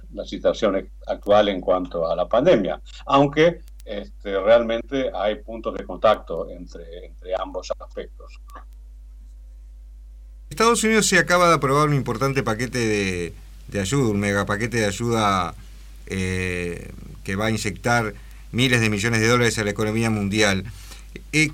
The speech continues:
Speaker 2: ¿cuál es el aspecto positivo y negativo que ve usted de esto?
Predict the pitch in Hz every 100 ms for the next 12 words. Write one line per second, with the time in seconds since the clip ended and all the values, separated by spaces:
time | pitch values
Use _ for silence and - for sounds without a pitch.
0 | - 220 247 220 180 165 143 135 131 139
1 | 185 185 151 135 123 127 117 196 202 180
2 | 143 123 117 110 160 165 156 151 113 131
3 | 135 123 127 151 143 175 180